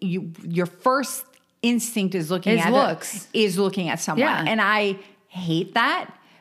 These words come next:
Speaker 1: because once you don't get likes or whatever, you start thinking, "Oh, I'm not that pretty." And all of a sudden your ego starts going. But, and I,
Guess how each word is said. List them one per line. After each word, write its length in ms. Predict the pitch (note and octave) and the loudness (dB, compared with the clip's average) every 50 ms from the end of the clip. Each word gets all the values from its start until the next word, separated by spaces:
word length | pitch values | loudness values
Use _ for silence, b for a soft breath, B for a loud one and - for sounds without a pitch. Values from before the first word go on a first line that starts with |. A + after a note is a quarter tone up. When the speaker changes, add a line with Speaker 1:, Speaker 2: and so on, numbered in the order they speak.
| b _ | b _
Speaker 1:
because 760 | - A#3+ G#3+ - A3 A3 G3+ F#3+ F#3 F3+ F3+ F#3 E3+ E3+ - - - | -6 -4 -4 -2 0 2 2 2 2 2 2 0 0 -2 -6 -8 -6
once 420 | - G3+ G3 G3 G3+ A3 G#3 - - | -6 -4 -2 0 0 -2 -2 -2 -4
you 60 | G#3+ F#3 | -4 -4
don't 360 | E3 - G3 F3+ F#3 G3 F#3+ | -2 -2 0 0 0 0 0
get 240 | G3 F#3+ - - E3 | 0 -2 -2 0 0
likes 460 | D#3+ D3 D3+ D#3 D#3+ - - - - | 0 0 2 0 0 -4 -6 -4 -2
or 100 | F3 E3 | -2 0
whatever, 400 | E3 D#3+ D3 D3 D3 C#3+ D3+ D3+ | 0 2 2 0 0 0 -2 -2
you 220 | E3 D#3+ E3 D#3+ | -2 -2 -2 -4
start 340 | D#3+ - - F#3 E3 E3 - | -2 -2 0 -2 -2 -2 -2
thinking, 360 | F#3 F3 E3 - F3 E3 D#3+ - | -4 -4 -4 -4 -4 -6 -4 -2
"Oh, 120 | - D#3+ E3+ | -2 0 0
I'm 180 | D#3 D#3+ E3 | 2 2 2
not 240 | E3 D#3+ D3+ D#3 E3 E3 | 2 2 2 0 2 0
that 200 | E3 D3 - - | 0 0 0 0
pretty." 280 | - D4 C#4 A#3 F#3+ | -2 0 0 0 0
And 80 | F3 F#3 | 2 2
all 100 | F3 F3+ | 2 2
of 60 | E3 | 0
a 40 | F#3 | -2
sudden 180 | - G3+ F#3 | -2 -2 -2
your 80 | E3 B2+ | -2 -2
ego 460 | - F#3 F#3 E3 D#3+ C3 A2+ B2+ F3 | -2 -4 -2 -2 -2 0 -2 -2 -4
starts 360 | F#3 - - G3+ D#3+ E3 - | -6 -4 -2 -2 -2 -2 -4
going. 440 | - - G#3+ G#3 F3+ C#3+ C3+ D#3+ E3 B B B B B B B B B B _ _ _ _ _ | -2 -2 -2 0 0 -2 -4 -6 -8 B B B B B B B B B B _ _ _ _ _
But, 480 | D4 D4+ E4+ E4+ C4+ G3+ E3+ D3+ - - - - _ - | 0 2 4 4 2 2 0 0 -2 -6 -10 -12 _ -4
and 120 | A3 G#3+ | -2 -2
I, 160 | F3+ F#2 - | 0 -2 -2